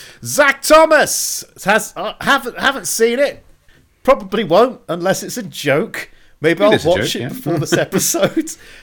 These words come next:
Speaker 1: I absolutely love the memes that are coming out from it, though. I think it's incredibly hilarious that Sony is bringing it back to theatres,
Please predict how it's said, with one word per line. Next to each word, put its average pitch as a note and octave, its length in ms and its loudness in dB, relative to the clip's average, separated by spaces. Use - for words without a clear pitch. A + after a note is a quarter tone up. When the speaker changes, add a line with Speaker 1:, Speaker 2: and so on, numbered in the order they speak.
Speaker 1:
I D#3+ 120 2
absolutely G3 580 -4
love F#3+ 280 2
the D#3 100 -4
memes D#3+ 320 -4
that D3 100 -2
are B2+ 80 -2
coming D#3+ 400 -4
out D3+ 220 -2
from D3 160 -6
it, C#3 120 -10
though. D#3+ 280 -2
I C#3+ 220 0
think F3 380 -6
it's C#3+ 280 -8
incredibly G3 760 -2
hilarious C3 520 -4
that A#2+ 140 -8
Sony B2+ 460 -6
is G#2 120 -12
bringing A#3+ 460 -6
it D#3+ 120 -8
back C3 180 -8
to - 80 -18
theatres, A2 500 -12